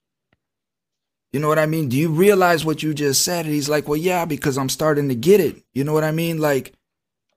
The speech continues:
it, I create all of this. You know what I mean? If I'm out in the middle of the night and I, and I get shot,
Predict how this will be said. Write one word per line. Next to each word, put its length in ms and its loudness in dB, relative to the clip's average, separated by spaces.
it, 220 -4
I 220 4
create 520 4
all 280 2
of 80 -4
this. 420 -6
You 120 -4
know 100 -2
what 100 4
I 80 0
mean? 180 0
If 140 0
I'm 180 2
out 200 2
in 100 0
the 80 -2
middle 240 2
of 80 2
the 80 2
night 260 0
and 100 -2
I, 60 -4
and 160 -4
I 140 -2
get 260 0
shot, 460 -2